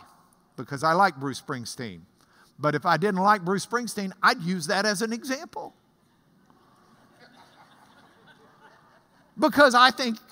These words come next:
some people might argue he got preferential treatment. Hey, Bruce, I know you're the boss, man. Do not take this to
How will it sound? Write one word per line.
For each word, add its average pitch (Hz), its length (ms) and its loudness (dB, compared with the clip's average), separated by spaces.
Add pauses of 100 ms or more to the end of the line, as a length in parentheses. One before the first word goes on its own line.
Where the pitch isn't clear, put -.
(280)
some 262 320 0
people 294 300 -2
might 262 220 4
argue 269 340 2
he 277 180 2
got 254 260 2
preferential 285 540 -4
treatment. 294 480 -6
Hey, 147 260 -2 (180)
Bruce, 143 340 -4 (120)
I 139 100 -6
know 156 140 -4
you're 180 140 -2
the 160 60 -8
boss, 170 440 -2
man. 185 340 -6 (760)
Do 165 200 -2
not 156 760 0
take - 280 -8
this 139 300 -10 (100)
to 120 320 -8